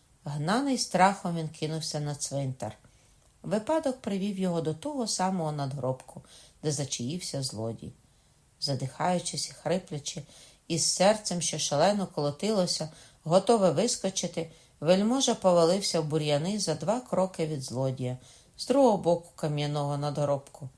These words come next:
Трохи відсапавшись, він зважився виглянути. "Всемилостивий Аллах", доброзичливо посміхаючись і підморгуючи жовтим оком, просто на нього дивилася широка пласка пика,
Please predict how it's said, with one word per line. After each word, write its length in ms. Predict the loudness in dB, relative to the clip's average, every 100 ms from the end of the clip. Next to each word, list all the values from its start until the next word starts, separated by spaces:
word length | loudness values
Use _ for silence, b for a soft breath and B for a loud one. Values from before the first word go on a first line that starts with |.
| _ _ _ _ _ _ _ _
Трохи 360 | 0 0 2 0
відсапавшись, 840 | -2 -2 -4 -2 -4 -4 -4 -4 -4
він 300 | -4 -4 -4
зважився 640 | -2 0 2 -2 -4 -4
виглянути. 680 | -2 -2 -4 -4 -6 -8 -16 -18 b b b b b b b -8
"Всемилостивий 1040 | -4 -2 -2 -2 -2 -2 -4 -4 -4 -2
Аллах", 600 | 0 0 -2 -4 -8 -14 _ b b b b b _
доброзичливо 800 | -8 -4 -4 -2 -2 -2 -2 -2
посміхаючись 1000 | -4 -8 -8 -6 -2 0 -2 -6 -8 -12
і 60 | -10
підморгуючи 880 | -8 -6 -4 -4 -4 -6 -4 -6 -8 B B B -2
жовтим 520 | 0 0 -2 -4 -2
оком, 360 | -2 -2 -6 -6 B B B
просто 440 | -2 0 0 0 0
на 140 | 2
нього 320 | 0 0 -2
дивилася 600 | 0 0 0 0 -2 -2
широка 560 | -2 0 0 0 0 -6
пласка 580 | -2 -2 -2 -2 -4 -2
пика, 380 | -4 -4 -8